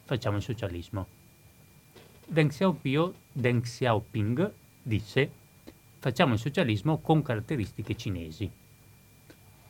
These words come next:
Xi, che è il segretario attuale, probabilmente, insomma, finché vivrà, dice: "Facciamo il socialismo con caratteristiche cinesi del ventunesimo secolo".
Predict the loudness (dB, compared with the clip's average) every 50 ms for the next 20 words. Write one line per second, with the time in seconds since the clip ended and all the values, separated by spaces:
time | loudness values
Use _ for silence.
0 | -20 -18 -14 -12 -6 0 2 4 4 2 0 -4 -18 -20 -10 -6 -4 -4 -4 -4
1 | -6 -6 -6 -4 -4 -4 -4 -6 -6 -8 -8 -8 -6 -6 -4 -2 -2 -2 -2 -4
2 | -4 0 4 6 6 6 4 2 0 -2 -4 -6 -6 -4 -4 -2 -4 -4 -4 -4
3 | -6 -6 -6 -10 -16 -16 -14 -14 -14 -16 -16 -12 -10 -8 -6 -6 -4 -4 -2 2
4 | 4 2 2 2 -2 -10 -20 -20 -20 -20 -20 -20 -20 -20 -20 -20 -20 -16 -14 -14
5 | -14 -14 -18 -20 -20 -20 -14 -10 -6 -4 -4 -4 -2 -2 -2 -2 -2 -6 -14 -20
6 | -16 -10 -8 -6 -4 -2 0 0 0 -2 -2 -4 -8 -6 -4 -2 -2 0 0 0
7 | 0 0 -2 -2 -4 -4 -4 -4 -4 -4 -4 -4 -4 -4 -4 -4 -4 -2 -2 -2
8 | -2 -4 -6 -10 -10 -10 -10 -10 -12 -8 -6 -4 -2 -2 -2 -2 -4 -6 -4 0
9 | 0 0 0 0 -2 -2 0 0 0 0 0 2 0 -2 0 0 0 -2 0 0
10 | 2 2 2 0 0 -6